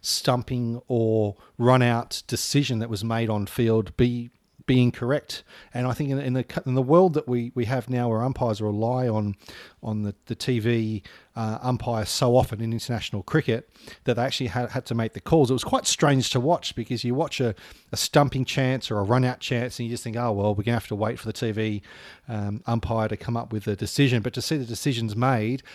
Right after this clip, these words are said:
and them be generally correct, I thought that was a, a, a real positive and bodes well for the future to, so that the umpires that are coming through, because we, we didn't have, um, the elite panel handling that. Um,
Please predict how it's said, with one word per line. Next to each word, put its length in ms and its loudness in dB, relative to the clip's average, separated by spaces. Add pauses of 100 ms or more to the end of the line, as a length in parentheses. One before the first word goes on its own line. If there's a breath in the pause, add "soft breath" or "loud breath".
(140 loud breath)
and 260 -2
them 120 -2
be 140 -2
generally 340 0
correct, 320 -4
I 60 -2
thought 160 -4
that 120 -2
was 100 2
a, 100 2
a, 240 -4
a 100 -4
real 180 0
positive 460 -2
and 100 0
bodes 320 2
well 220 2
for 100 -8
the 100 -4
future 380 -4
to, 140 -6
so 260 -4 (680 loud breath)
that 200 2
the 80 6
umpires 380 2
that 80 -2
are 40 0
coming 300 -8
through, 320 -2
because 260 -10
we, 80 -18
we 180 -6
didn't 240 -4
have, 380 0 (460 loud breath)
um, 400 -6
the 80 0
elite 320 0
panel 480 -2 (320 soft breath)
handling 500 -2
that. 240 -4 (420 loud breath)
Um, 680 -6